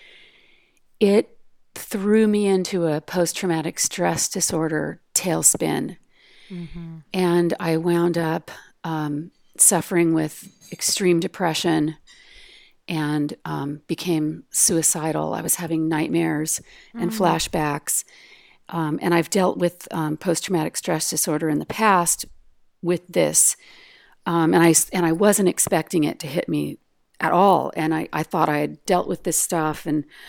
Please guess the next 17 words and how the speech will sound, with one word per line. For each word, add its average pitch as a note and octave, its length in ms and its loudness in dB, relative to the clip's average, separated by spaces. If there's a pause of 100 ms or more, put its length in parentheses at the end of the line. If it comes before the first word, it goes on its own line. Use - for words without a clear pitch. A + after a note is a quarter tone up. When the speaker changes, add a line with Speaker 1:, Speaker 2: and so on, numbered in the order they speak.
(300)
Speaker 1:
but G#3+ 240 -2
Speaker 2:
Mm. E3 120 2
Speaker 1:
I E3+ 40 4
was, E3+ 400 0
um, D#3+ 260 -4
remembering F3 460 2
things E3+ 380 0
that E3 120 -2
I D3+ 120 -2
had D3 260 -6 (360)
completely G3 680 -2
pushed - 480 -4 (340)
underneath F3 360 2
the F3+ 60 -2
surface E3 520 0
and, D3+ 320 -2
um, D3 420 -4